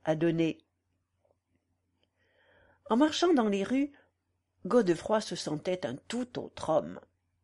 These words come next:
Qui l'eût pu pénétrer aurait admiré le phénomène curieux de la communication du pouvoir collectif. Ce n'était plus un homme, mais bien un être décuplé,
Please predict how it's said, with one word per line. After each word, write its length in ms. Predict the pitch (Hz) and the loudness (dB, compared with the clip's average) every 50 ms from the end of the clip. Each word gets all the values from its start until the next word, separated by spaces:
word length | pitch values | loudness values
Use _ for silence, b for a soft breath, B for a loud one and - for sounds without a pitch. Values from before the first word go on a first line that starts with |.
| _ _ _ _ _ _ _ _ _ _ _ - | _ _ _ _ _ _ _ _ _ _ _ -6
Qui 220 | - - 269 285 | -2 2 4 6
l'eût 180 | 285 285 285 285 | 8 8 8 6
pu 220 | 285 - 269 254 | 4 -2 -4 -2
pénétrer 640 | 240 262 254 233 240 254 247 - - - 294 320 349 B B B B B B B - | 0 2 2 4 2 2 0 -2 -2 0 0 0 0 B B B B B B B 2
aurait 360 | 196 220 220 240 226 233 - 220 | 4 6 6 4 4 4 2 2
admiré 640 | 208 190 185 185 185 208 240 247 240 254 277 277 | 2 2 0 0 2 2 2 2 2 2 2 2
le 100 | 240 196 | 2 0
phénomène 640 | 170 - 220 220 214 220 214 185 165 151 156 156 156 | 0 0 0 0 0 2 0 0 0 0 -2 -4 -6
curieux 580 | - - - 254 277 247 247 214 214 240 262 | -8 -4 -2 -2 0 0 0 0 0 -2 -2
de 100 | 220 175 | -2 -2
la 140 | 160 151 160 | -2 -2 -4
communication 920 | 160 - - 240 220 190 180 185 202 240 233 - 156 - - - - 240 | -4 -2 0 0 0 2 0 0 -2 -2 -4 -4 -4 -6 -4 -6 -6 -4
du 140 | 220 180 160 | -4 -4 -6
pouvoir 400 | - - 151 139 160 214 220 - | -8 -8 -6 -4 -2 -2 -4 -4
collectif. 720 | - 165 127 110 - - - - - - 151 - - - - _ _ _ _ _ _ _ _ _ _ _ _ _ _ _ | -6 -8 -8 -8 -10 -14 -12 -8 -8 -8 -8 -8 -12 -16 -18 _ _ _ _ _ _ _ _ _ _ _ _ _ _ _
Ce 180 | _ - - - | _ -6 2 6
n'était 280 | 381 370 359 - 311 262 | 6 6 8 6 4 2
plus 280 | - - 254 226 190 | 4 2 0 2 2
un 140 | 170 151 156 | 2 2 2
homme, 320 | 147 - - 196 208 175 - b b b b b b b b b _ - | 2 2 2 2 2 0 -4 b b b b b b b b b _ -2
mais 120 | 196 226 | 0 0
bien 400 | 214 190 190 226 262 254 254 247 | 0 0 0 2 2 4 4 2
un 160 | 226 220 214 214 | 2 2 2 2
être 360 | 214 220 220 220 - - 180 | 2 2 0 -2 -6 -10 -10
décuplé, 840 | 156 143 143 214 220 214 - - 185 - _ - - 147 127 - - | -10 -6 -4 -4 -4 -4 -6 -10 -12 -12 _ -6 -4 -2 -2 -4 -6